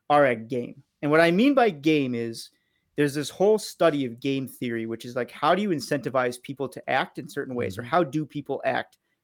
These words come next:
Speaker 1: in situations when certain incentives are pre-, presented? Um, where people get referrals wrong a lot is that they expect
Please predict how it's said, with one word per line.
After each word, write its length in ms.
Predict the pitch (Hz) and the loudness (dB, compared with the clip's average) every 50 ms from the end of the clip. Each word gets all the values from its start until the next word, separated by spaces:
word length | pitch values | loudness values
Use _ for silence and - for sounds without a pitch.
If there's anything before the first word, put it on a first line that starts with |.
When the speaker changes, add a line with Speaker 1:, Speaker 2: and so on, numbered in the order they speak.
| _ _ | _ _
Speaker 1:
in 140 | 151 151 151 | 0 0 0
situations 680 | - - 151 123 - 131 127 127 123 123 - 120 107 | 0 -4 -6 -6 -4 -4 -4 -4 -4 -4 -6 -8 -8
when 200 | - 117 120 127 - _ _ _ _ _ _ _ | -8 -8 -8 -8 -12 _ _ _ _ _ _ _
certain 280 | - - 160 156 143 | -4 0 0 0 0
incentives 420 | 135 123 - - 131 120 123 113 120 | -2 -4 -4 -4 -4 -4 -4 -6 -8
are 60 | 123 | -10
pre-, 180 | - _ - - - _ _ | -12 _ -18 -20 -20 _ _
presented? 460 | - - 120 117 120 113 - - - - _ _ _ _ _ _ _ _ _ _ | -16 -10 -8 -8 -8 -8 -8 -12 -14 -16 _ _ _ _ _ _ _ _ _ _
Um, 380 | - 131 127 120 117 117 107 - _ _ _ _ _ _ _ _ _ _ _ | 2 4 4 4 4 2 -2 -6 _ _ _ _ _ _ _ _ _ _ _
where 280 | - 147 135 165 175 175 | -4 2 4 4 4 4
people 300 | 175 - 240 247 302 247 | 2 -2 -2 0 0 0
get 260 | - 143 165 175 175 | 2 4 2 2 2
referrals 580 | 175 147 - - - 147 139 147 165 170 156 156 | 0 -4 -4 -4 0 2 2 2 2 0 -2 -2
wrong 240 | 170 180 185 196 | -2 0 0 0
a 60 | 202 196 | -2 -2
lot 300 | 202 208 226 240 220 - | -2 -4 -4 -4 -6 -6
is 200 | - 143 127 135 | -6 -8 -6 -2
that 200 | 147 160 143 147 | 0 0 0 2
they 120 | - 151 147 | 2 2 2
expect 800 | 143 131 - - - - - _ 170 175 180 - _ - - | 2 0 -2 -6 -10 -10 -2 _ 2 2 2 0 _ -20 -20